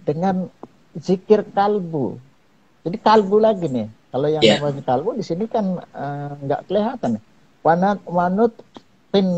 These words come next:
Speaker 1: nafsi, dan berbicara ten-, berbicaranya jiwa kita. Jadi kita menyibukkan diri dengan zikir kalbu, hati di dalam. Jadi bukan aspek lahiriah. Dan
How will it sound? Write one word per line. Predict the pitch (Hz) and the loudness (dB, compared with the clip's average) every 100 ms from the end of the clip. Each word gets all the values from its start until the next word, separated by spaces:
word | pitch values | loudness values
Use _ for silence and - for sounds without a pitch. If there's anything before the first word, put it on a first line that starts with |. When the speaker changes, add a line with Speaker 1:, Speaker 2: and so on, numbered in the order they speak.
| 165 | -2
Speaker 1:
nafsi, | 170 190 - - - 104 92 - _ _ | -2 -4 -6 -8 -6 -6 -6 -14 _ _
dan | 147 160 151 | 2 2 0
berbicara | 143 143 147 - 202 196 | 0 0 -2 0 0 0
ten-, | - 151 - _ _ _ _ _ _ | -4 -6 -10 _ _ _ _ _ _
berbicaranya | 165 190 165 180 190 190 214 196 | 2 2 4 2 2 4 2 0
jiwa | 147 170 165 156 - | 4 6 6 6 0
kita. | - - 95 95 _ | -8 -6 -6 -10 _
Jadi | - 151 196 | -6 -4 -2
kita | 214 220 | 0 2
menyibukkan | 196 190 180 165 156 - 156 | 2 0 0 0 -4 -2 -2
diri | 131 104 120 | -2 -2 -4
dengan | 190 160 156 143 143 _ _ _ _ _ _ _ | 0 0 2 -2 -8 _ _ _ _ _ _ _
zikir | - 127 190 220 - 233 220 196 - | -14 -2 0 0 2 8 8 6 -8
kalbu, | - 135 110 107 110 131 233 - _ _ | 0 2 2 0 -2 -2 -2 -8 _ _
hati | - 131 - 151 214 | -12 -10 -6 -4 -4
di | - 139 | -4 -2
dalam. | 123 104 127 190 175 - _ _ | 2 4 4 2 -4 -12 _ _
Jadi | - 117 | -6 -4
bukan | 165 165 131 | 0 0 0
aspek | 135 - - | -4 -6 -6
lahiriah. | 110 120 117 104 - 165 _ _ _ _ | -6 -6 -4 -4 -4 -6 _ _ _ _
Dan | 127 165 175 160 | 0 2 2 0